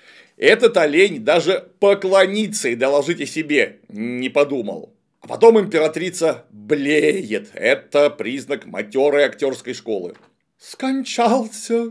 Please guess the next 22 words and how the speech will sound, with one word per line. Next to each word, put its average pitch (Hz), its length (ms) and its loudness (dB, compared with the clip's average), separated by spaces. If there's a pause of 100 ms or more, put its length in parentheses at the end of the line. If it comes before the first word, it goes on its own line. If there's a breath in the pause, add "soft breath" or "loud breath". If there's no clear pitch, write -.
король 190 460 -4
Австрии 175 720 -8
Иосиф, 156 560 -4 (720 soft breath)
верный 208 480 2
друг 208 320 -10
России. 156 640 -12 (500)
Россия 214 600 -4
в 156 80 -8
опасности». - 880 -16 (840 soft breath)
Я 120 160 -2
слегка 131 400 -4
сокращаю. 113 840 -4 (300)
Похмельный 214 580 0
князь 185 580 0
смотрит 139 600 -8
в - 40 -20
полном 120 460 -6
ошизении. 107 840 -10 (640)
И 247 80 -4
мы 320 100 -6
его 302 160 -4
понимаем. 214 800 -2